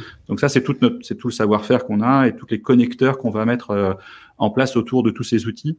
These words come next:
pour réussir à, à collecter l'ensemble de la donnée, euh, vers des,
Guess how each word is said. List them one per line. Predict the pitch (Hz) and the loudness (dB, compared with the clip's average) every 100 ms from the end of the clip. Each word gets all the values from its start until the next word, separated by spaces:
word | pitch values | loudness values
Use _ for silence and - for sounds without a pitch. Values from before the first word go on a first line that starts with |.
| _ _ _ | _ _ _
pour | _ 139 127 | _ 0 4
réussir | 113 107 - 139 120 | 2 0 0 0 2
à, | 98 - | 0 -2
à | 107 | -2
collecter | - 113 113 135 | 0 0 2 0
l'ensemble | 113 - 117 | 0 0 -2
de | 104 | 2
la | 101 | 2
donnée, | 98 95 123 - _ _ _ - | 2 2 0 -2 _ _ _ -8
euh, | - - - 101 - - | -6 -6 -4 -4 -6 -16
vers | 98 98 110 113 | -4 2 2 2
des, | 98 92 92 98 | 0 0 -2 -4